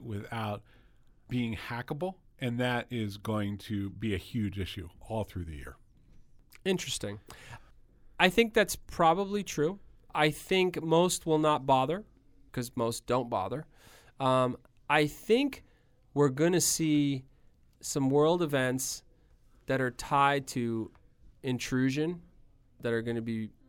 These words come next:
Speaker 2: pretty jarring. I think this was a precursor.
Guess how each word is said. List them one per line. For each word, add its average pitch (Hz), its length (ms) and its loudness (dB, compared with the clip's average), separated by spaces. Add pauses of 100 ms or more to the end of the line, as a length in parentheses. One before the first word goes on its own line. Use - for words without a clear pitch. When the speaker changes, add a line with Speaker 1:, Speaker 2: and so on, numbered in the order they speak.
Speaker 2:
pretty 147 200 0
jarring. 123 540 0 (280)
I 123 100 -4
think 135 360 -4 (420)
this 165 200 0
was 147 140 2
a 120 60 -2
precursor. 165 800 -2